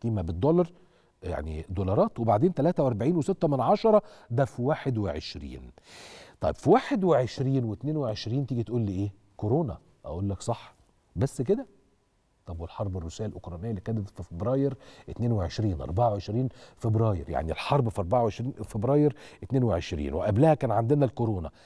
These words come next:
الصادرات المصرية وصلت لكام؟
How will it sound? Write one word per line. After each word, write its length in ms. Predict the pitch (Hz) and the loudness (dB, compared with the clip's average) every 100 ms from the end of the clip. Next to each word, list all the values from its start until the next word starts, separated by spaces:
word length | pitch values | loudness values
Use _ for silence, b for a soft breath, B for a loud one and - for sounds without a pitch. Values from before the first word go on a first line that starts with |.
| b b b - | b b b -20
الصادرات 560 | - 123 113 123 - | -6 -2 2 2 2
المصرية 480 | 127 120 - 131 139 | 0 0 0 2 4
وصلت 520 | 117 135 - 120 95 | 4 2 0 -2 -2
لكام؟ 920 | 98 - 101 98 92 90 87 80 71 | -4 -2 0 0 0 0 -2 -4 -8